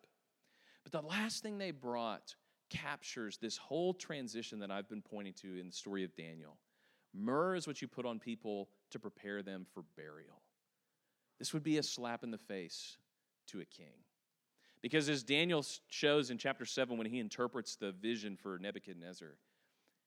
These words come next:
he says, "Every human kingdom is doomed to die."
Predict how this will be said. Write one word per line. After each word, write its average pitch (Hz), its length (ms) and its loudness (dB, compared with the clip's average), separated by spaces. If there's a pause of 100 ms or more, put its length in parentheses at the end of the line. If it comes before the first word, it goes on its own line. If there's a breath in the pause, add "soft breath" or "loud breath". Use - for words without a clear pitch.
(160)
he 113 60 -12
says, 120 480 0 (960)
"Every 135 320 0
human 123 340 -2
kingdom 82 500 -10 (460)
is 95 160 -8
doomed 85 540 -14 (600)
to 85 80 -10
die." - 100 -14